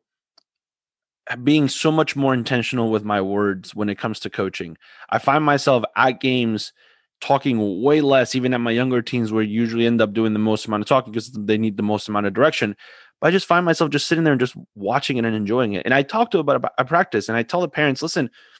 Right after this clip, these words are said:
my job is Monday through Friday. Saturday and Sunday is me just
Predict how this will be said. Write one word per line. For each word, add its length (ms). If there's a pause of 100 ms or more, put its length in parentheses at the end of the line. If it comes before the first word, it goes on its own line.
(300)
my 240
job 300
is 100
Monday 260
through 220
Friday. 340 (1000)
Saturday 640
and 140
Sunday 440 (840)
is 360
me 420
just 400